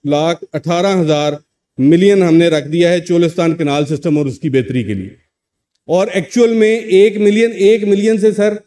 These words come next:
अगर आप दही इलाके से बिलोंग करते हैं, दो गलियों की नाली सोलिंग नहीं मुकम्मल हो सकती।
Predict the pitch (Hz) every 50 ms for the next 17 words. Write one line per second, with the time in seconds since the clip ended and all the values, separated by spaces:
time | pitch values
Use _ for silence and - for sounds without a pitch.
0 | _ _ _ _ _ - 151 165 180 202 214 214 208 160 160 170 180 185 196 180
1 | 185 160 _ _ - 135 147 156 175 196 196 185 170 156 160 190 175 175 185 165
2 | 143 143 147 160 170 170 175 147 131 143 156 156 160 170 185 - _ _ _ _
3 | _ - 123 113 139 160 180 202 214 190 165 165 165 175 190 202 202 175 190 214
4 | 214 202 165 143 139 165 196 196 - 190 185 185 180 190 190 202 196 180 156 165
5 | 160 160 151 147 127 110 104 113 98 - 113 107